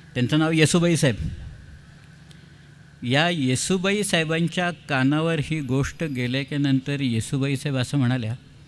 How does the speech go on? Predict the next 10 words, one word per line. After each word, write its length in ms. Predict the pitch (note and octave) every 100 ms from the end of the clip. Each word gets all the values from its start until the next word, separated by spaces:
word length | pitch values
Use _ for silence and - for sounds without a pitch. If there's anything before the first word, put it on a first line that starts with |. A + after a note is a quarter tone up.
| - - - - - - - - -
संभाजीराजांना 640 | - A#2 B2 B2 B2+ B2+ C3
म्हणाल्या 380 | A#2+ A#2+ B2 G2 - - - - - - - - - - - - - - - - - -
की, 80 | C#3+ A#2+ G2 G#2+
"बाल 400 | C3 D#3 G3 G#3+
प्रभू 500 | - E3+ C#3 C3+ F#3
स्मारले 1000 | - - C#3 B2+ B2+ C3 C#3+ D#3+ B2+ C3 E3+ - - - - - -
हे 100 | D3 - -
उचित 280 | B2 - F3+ -
नाही 260 | F3 F3
झाले." 260 | C#3+ G#2+